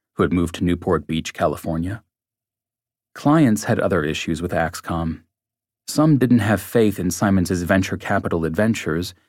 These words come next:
and didn't want to fund with those kinds of investments. To keep those investors in the fold, Simons shut down Limroy in March nineteen eighty-eight,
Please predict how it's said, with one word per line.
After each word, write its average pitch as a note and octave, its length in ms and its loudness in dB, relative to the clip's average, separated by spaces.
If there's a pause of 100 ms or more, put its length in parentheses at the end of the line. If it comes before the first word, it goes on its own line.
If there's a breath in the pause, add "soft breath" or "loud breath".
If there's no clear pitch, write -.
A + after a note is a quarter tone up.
(240)
and F#2 160 2
didn't B2 220 4
want A2 120 4
to G2 60 4
fund G#2+ 420 2
with F#2 200 -2
those G2+ 240 4
kinds E2+ 340 -2
of E2 80 -4
investments. - 800 -4 (760)
To G#2 80 0
keep E3+ 240 -2
those A#2+ 200 4
investors G#2 480 2
in F2+ 120 2
the D#2+ 80 -2
fold, G#2 480 0 (260 soft breath)
Simons A2+ 520 4
shut - 360 0
down G2+ 340 4
Limroy D#2 580 0
in F2+ 180 0
March G2 420 0
nineteen F#2 360 -2
eighty-eight, D#2 540 -6